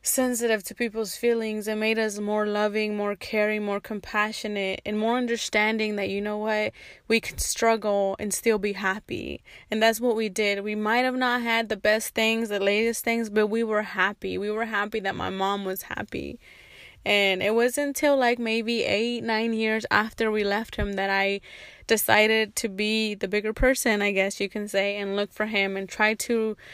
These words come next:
just build a relationship with my father. And that just didn't go as planned. He was very verbally abusive towards me. I ended up having depression for, like, a year, and it was just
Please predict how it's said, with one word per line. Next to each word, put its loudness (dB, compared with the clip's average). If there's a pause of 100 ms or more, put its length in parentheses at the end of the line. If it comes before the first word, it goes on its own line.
(180)
just 2 (300)
build 8
a 2
relationship 0
with -2
my -2
father. 0
And -2
that 2
just -8
didn't 0
go 4
as -2
planned. 0
He 2
was -2
very 4
verbally 0
abusive -4
towards -2
me. 0 (600)
I 6
ended 4
up 2
having 0
depression 0
for, -2
like, -2
a 0
year, 0 (160)
and 0 (520)
it 6
was 2
just -2